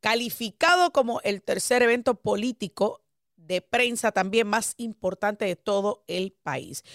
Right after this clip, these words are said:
Y déjeme decirle que yo he ido a varias reuniones de cipac, eh, particularmente las que se han llevado a cabo aquí en el estado de la Florida, y me parece, me parece que es un momento sumamente divertido, es un momento donde,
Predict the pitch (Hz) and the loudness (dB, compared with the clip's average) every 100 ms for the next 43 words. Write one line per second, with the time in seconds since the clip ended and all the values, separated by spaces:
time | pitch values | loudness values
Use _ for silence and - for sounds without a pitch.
0 | - - 214 269 240 233 262 226 175 202 | -20 0 2 4 2 0 0 0 0 2
1 | 208 175 175 - _ _ - 151 165 190 | 2 -2 -6 -8 _ _ -4 0 2 2
2 | 190 180 160 175 196 180 151 - 220 - | 2 0 0 -4 -2 -2 -2 -4 -6 -2
3 | 135 233 - - - - - 180 - - | -2 -2 -8 -20 -20 -20 -2 0 2 -2
4 | 170 - 175 190 196 196 247 202 180 165 | -4 -2 2 2 2 0 0 0 0 0
5 | 190 180 180 180 - 170 180 - - 190 | 2 4 4 2 2 0 2 -4 -4 0
6 | 190 185 143 143 180 185 185 - 165 185 | 0 0 -4 -2 2 4 4 0 -4 -2
7 | 185 175 180 - 202 185 165 202 269 _ | -2 0 -2 0 -2 0 0 -2 -2 _
8 | - - - _ _ _ 240 254 269 294 | -16 -14 -16 _ _ _ -6 -2 2 4
9 | 220 202 - 277 _ _ 170 196 - 202 | 4 0 0 -2 _ _ -8 -6 0 0
10 | 185 214 - 196 185 - 196 214 - _ | 2 -2 -2 -4 -4 -2 -2 -2 -10 _
11 | _ _ - 294 302 233 247 254 - 220 | _ _ -4 0 0 0 0 -2 -2 -4
12 | 214 208 208 214 196 185 208 - 175 175 | -4 -4 -2 -2 0 0 0 -2 -2 0
13 | 170 185 185 185 185 208 185 185 180 165 | 0 -2 -2 -2 -2 0 0 0 0 0
14 | 139 | -4